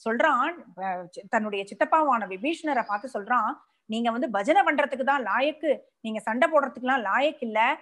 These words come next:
எங்க அப்பாவுடைய மனசை கெடுக்கிறீளா நீங்க? நீங்க முதல்ல இங்க இருந்து கிளம்புங்கோ, நீங்க இருந்தா இங்க சரிப்பட்டு வராது" அப்படின்னு தகாத வார்த்தைகள்னால, கடுஞ்சொற்கள்னால பேசிடுறான்.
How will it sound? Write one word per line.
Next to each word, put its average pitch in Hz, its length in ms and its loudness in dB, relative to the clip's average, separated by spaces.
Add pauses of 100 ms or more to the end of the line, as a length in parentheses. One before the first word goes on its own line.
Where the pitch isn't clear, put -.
(180)
எங்க 208 200 -6
அப்பாவுடைய 311 360 4
மனசை 240 500 -2
கெடுக்கிறீளா 247 540 2
நீங்க? 208 460 0 (200)
நீங்க 208 200 -8
முதல்ல 226 220 2
இங்க 277 220 -2
இருந்து 302 180 -4
கிளம்புங்கோ, 254 480 2
நீங்க 202 220 -8
இருந்தா 277 360 0
இங்க 285 160 0
சரிப்பட்டு 254 460 -4
வராது" 247 400 4
அப்படின்னு 233 500 -4
தகாத 277 460 4
வார்த்தைகள்னால, 277 800 -2
கடுஞ்சொற்கள்னால 294 920 0
பேசிடுறான். 247 540 -4